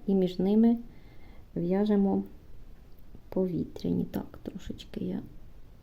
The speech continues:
вас ввела в оману. Чотири повітряні, ще одна повітряна для арочки, тому що між усіма стовпчиками в нас є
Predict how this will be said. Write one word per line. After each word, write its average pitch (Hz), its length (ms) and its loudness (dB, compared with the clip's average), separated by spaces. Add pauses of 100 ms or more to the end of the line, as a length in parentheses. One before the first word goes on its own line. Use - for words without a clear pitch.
(320)
вас - 340 -8
ввела 175 320 0
в 175 120 -2
оману. 190 360 6 (320)
Чотири 180 400 4
повітряні, 170 640 4
ще 196 280 2
одна 180 280 4
повітряна 170 760 2
для 165 320 2 (840)
арочки, 151 560 2 (300)
тому 160 180 2
що 160 140 0
між 165 240 4
усіма 156 380 2
стовпчиками 170 680 0
в 156 80 2
нас 170 300 0
є 156 300 2